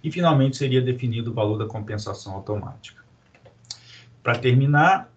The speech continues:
qual é a vantagem disso, né? Eu, eu, eu tinha mencionado anteriormente que esse, essas compensações automáticas têm um, um sabor de regulação responsiva. Por quê? Porque a regulação responsiva diz que a sanção é parte do processo apenas como uma ameaça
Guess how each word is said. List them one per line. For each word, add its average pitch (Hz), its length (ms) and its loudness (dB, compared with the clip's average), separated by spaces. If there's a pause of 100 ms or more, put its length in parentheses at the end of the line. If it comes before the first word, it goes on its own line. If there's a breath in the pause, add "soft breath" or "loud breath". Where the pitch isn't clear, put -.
(100)
qual 175 120 2
é 180 60 6
a 180 60 2
vantagem 156 680 -2
disso, 104 320 -10
né? 127 240 -6
Eu, 123 180 -6
eu, 117 260 -6
eu 113 80 -6
tinha 123 180 -6
mencionado 120 440 -4
anteriormente 123 680 0
que 139 400 -6
esse, 123 760 -2
essas 117 180 -8
compensações 123 600 -2
automáticas 120 840 -2 (460 loud breath)
têm 139 480 4
um, 127 480 2
um 123 40 0
sabor 131 380 2
de 127 80 0
regulação 123 460 0
responsiva. 120 720 -4 (100)
Por 143 220 -6
quê? - 220 -10 (340 loud breath)
Porque 160 280 4
a - 60 -4
regulação 151 460 0
responsiva 151 580 -2
diz 147 220 -2
que 151 100 -6
a 135 60 -2
sanção 135 720 -2 (100)
é 127 100 -4
parte 139 360 -2
do 131 80 -6
processo 135 480 -2
apenas 160 360 -6
como 185 200 -6
uma 180 160 -2
ameaça 139 720 -2